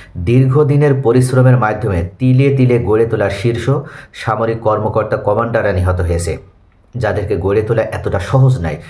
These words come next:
অর্থাৎ অমূল্য সম্পদ ইরান হারিয়েছে এই যুদ্ধে, যেটা সহজে ইরান পূরণ করতে পারবে না। যে যুদ্ধ ইরান করেছে, সেই যুদ্ধের পর যদি আবার তাদের সেই শর্তই মেনে নিতে হয়,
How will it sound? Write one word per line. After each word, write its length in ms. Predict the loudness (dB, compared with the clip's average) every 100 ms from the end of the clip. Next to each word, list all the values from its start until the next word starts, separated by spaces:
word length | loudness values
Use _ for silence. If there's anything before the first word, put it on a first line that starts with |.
| -20 -8
অর্থাৎ 380 | -4 0 0 0
অমূল্য 460 | 0 2 2 2 0
সম্পদ 500 | 0 0 0 -2 -2
ইরান 220 | -2 -2
হারিয়েছে 460 | -2 0 0 0
এই 280 | 0 -2 -2
যুদ্ধে, 460 | -4 -6 -6 -6 -8 -16 _ _ _ _ _ _ _ -10
যেটা 220 | -4 -2
সহজে 360 | 0 2 4 4
ইরান 200 | 4 0 -2
পূরণ 180 | -4 -2
করতে 220 | -4 -2
পারবে 300 | -2 -2 -4
না। 160 | -8 -12 -18 -20 -20 -8
যে 220 | 0 2
যুদ্ধ 440 | 2 2 2 2
ইরান 380 | 2 4 4 4
করেছে, 480 | 2 2 2 0 -6 -10 -10
সেই 340 | -4 -2 -2
যুদ্ধের 400 | 0 0 2 2
পর 300 | 4 2 2
যদি 140 | 0 0
আবার 240 | 0 0
তাদের 280 | -2 -2 -2
সেই 260 | 0 2
শর্তই 540 | 2 0 -2 -2 -2 0
মেনে 240 | 2 0
নিতে 180 | -2 -2
হয়, 280 | -2 -2